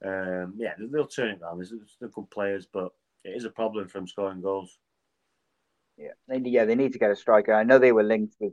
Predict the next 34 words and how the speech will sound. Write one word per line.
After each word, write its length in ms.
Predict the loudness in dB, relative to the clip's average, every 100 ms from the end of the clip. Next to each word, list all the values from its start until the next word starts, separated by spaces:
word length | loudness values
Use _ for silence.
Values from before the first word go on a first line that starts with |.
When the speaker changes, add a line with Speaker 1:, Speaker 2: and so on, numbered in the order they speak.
| 2
Speaker 2:
um, 240 | 2 2
Ivan 360 | 4 4 2 -4
Toney 360 | 0 2 0 -2
quite 220 | 2 4
heavily. 400 | 4 2 -2 -4 _
I 60 | -2
don't 140 | 2
know 100 | 4
if 80 | 2
they're 140 | 2 0
gonna 160 | -2
try 180 | 2 2
and 100 | 4
get 160 | 0 0
him 100 | -2
in, 280 | -6 -10 -14
in 160 | -14 -2
January, 520 | 0 0 -2 0 0
but 100 | -2
I 80 | -4
think 220 | -4 -6
they 100 | -6
need 220 | -6 -6 -10
a 40 |
striker 560 | -6 -2 -2 -2 -6 -8 _ _ _
to, 160 | -4 -4
to 160 | -4 -6
really, 440 | -4 -2 -4 -8 _ _ _ _ _ -8
um, 320 | -4 -4 -6 -6
work 340 | -2 -2 -2
on 120 | -2
that. 180 | 0 -2 -4 _ _ _ _ -6
Interestingly, 640 | -4 6 6 6 0 4
um, 380 | 6 6 4 -4